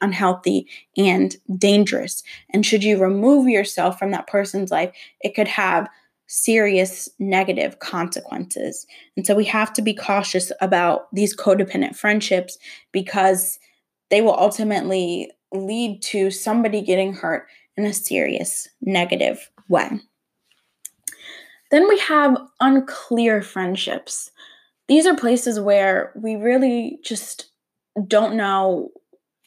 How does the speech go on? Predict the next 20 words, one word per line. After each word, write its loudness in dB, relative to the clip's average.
what 0
the 0
relationship -2
is. -8
And 2
I 2
think 0
sometimes, -2
um, -4
we 2
try 2
to 4
just -4
define -2
the 0
relationship 2
in -4
a -2
romantic -2
relationship, 2